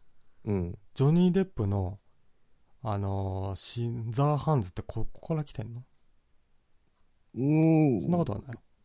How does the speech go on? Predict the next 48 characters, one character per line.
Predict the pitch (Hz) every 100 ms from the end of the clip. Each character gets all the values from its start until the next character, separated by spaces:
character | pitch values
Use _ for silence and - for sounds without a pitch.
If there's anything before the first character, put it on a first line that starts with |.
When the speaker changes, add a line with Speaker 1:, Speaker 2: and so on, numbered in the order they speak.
| _ 147
Speaker 2:
い？ |
Speaker 1:
そ | 226
れ | 254
は |
違 | 190 123 98
い |
ま | 87
す | -
ね。 | 107
Speaker 2:
あ、 |
違 | 147 151
う |
ん | 110
だ。 | 113 - _ -
う |
ん。 | 180
Speaker 1:
み |
た | 196 147
い | 135
な | 113
や | 87
つ | 80
で | 78
す | -
け | -
ど。 | -
Speaker 2:
う |
ん。 | 107 98 - _ _ - - -
Speaker 1:
で、 | -
床 | 123 120
屋 | 117
さ | 110
ん | 117
で、 | - - - _ _ -
Speaker 2:
う | 98
ん。 | 98 - _ _ _ _
Speaker 1:
で、 | 107 98 92
椅 | 127
子 | - 123
座 | 131 123
る |
じ | 104
ゃ | 65
な |
い |
で | 80
す | -
か。 | -